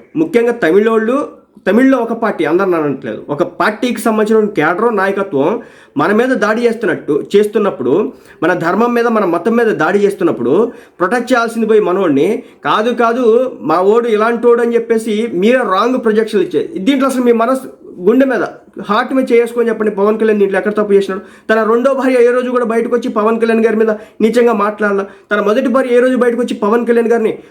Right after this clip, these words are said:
దుర్మార్గం కామెంట్ చేయాల? కానీ మీరు మాత్రం చిల్లర కామెంట్స్ చేస్తారు. వాళ్ళ వైఫ్లకి ఏదైనా ఇబ్బంది అయితే వాళ్ళ వైఫ్లు బయటకు వస్తారు. ఎవరు కూడా బయటకు రావట్లేదే, ఎవరు కూడా బయటకు రావట్లేదే. ఆ విషయాన్ని మీరు ఎందుకు అర్థం చేసుకోలేకపోతున్నారు? కాబట్టి ఇలాంటి చిల్లర పంచాయతీలు ఆపండి. రాజకీయ నాయకుడు అన్న తర్వాత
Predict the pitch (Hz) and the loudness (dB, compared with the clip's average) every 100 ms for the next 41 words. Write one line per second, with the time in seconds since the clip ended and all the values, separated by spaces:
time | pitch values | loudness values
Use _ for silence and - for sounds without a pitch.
0 | _ 147 202 226 254 254 247 - 214 214 | _ -2 0 0 0 0 -2 -2 -2 0
1 | 214 208 202 - - 277 262 294 277 269 | 0 0 -2 -6 -2 0 0 2 0 0
2 | 294 262 254 226 233 226 214 185 - 156 | 0 0 0 2 0 0 0 -2 -6 -8
3 | - 160 175 131 160 320 320 320 294 269 | -4 -2 0 0 2 2 2 0 0 0
4 | 247 208 247 240 269 220 226 262 247 202 | 0 0 -2 -2 -2 0 -2 -2 -2 0
5 | 196 175 147 110 - _ _ - 277 320 | -2 -4 -6 -14 -18 _ _ -4 0 0
6 | 294 302 220 262 269 262 269 269 240 202 | 0 0 0 -2 -2 0 0 0 0 2
7 | 262 240 123 - _ _ _ _ _ _ | 2 0 -4 -12 _ _ _ _ _ _
8 | - 247 269 240 196 233 214 214 214 208 | -2 -2 0 0 0 -2 0 -2 -2 -4
9 | 175 156 - 214 302 - 330 285 254 262 | -4 -6 -2 -2 0 2 2 2 0 -2
10 | 226 202 240 208 202 160 151 139 160 151 | 0 0 0 -2 -4 -6 -6 -4 -2 -2
11 | - - - 160 190 226 214 208 220 - | -4 -20 -12 -4 -2 0 2 2 0 -12
12 | _ _ _ _ - - 185 175 - 220 | _ _ _ _ -10 -2 -2 -2 0 0
13 | 233 220 202 196 180 156 156 113 127 175 | 0 0 0 0 0 0 -2 0 -2 0
14 | 202 226 214 214 208 202 202 262 | 2 2 2 0 0 -2 -2 -6